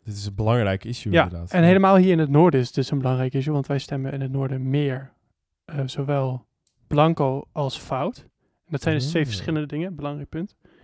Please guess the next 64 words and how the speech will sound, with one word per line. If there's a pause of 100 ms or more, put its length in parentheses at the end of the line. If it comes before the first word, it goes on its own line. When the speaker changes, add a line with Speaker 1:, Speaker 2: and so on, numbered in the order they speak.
Speaker 1:
Blanco
en
fout?
Wat
is
het
verschil
tussen
blanco
en
fout?
Speaker 2:
Fout
is
dat
je
ook
gewoon
iets
randoms
op
je (100)
stem,
eh, (280)
Speaker 1:
Oh,
Speaker 2:
biljet
Speaker 1:
ja,
Speaker 2:
zet.
Speaker 1:
ik
snap
Speaker 2:
Dan
Speaker 1:
hem.
Speaker 2:
is
die
Speaker 1:
Ja.
Speaker 2:
fout. (180)
Speaker 1:
Ja,
precies.
Dus
zo'n
groene
pen
of
zo. (440)
Speaker 2:
Ja,
of
gewoon
erop
schrijft.
Speaker 1:
Ja.
Speaker 2:
Dat
mag
ook
niet.
Speaker 1:
Eh,
daar
moet
je
ook
altijd,
altijd
je
eigen
stempen
meenemen.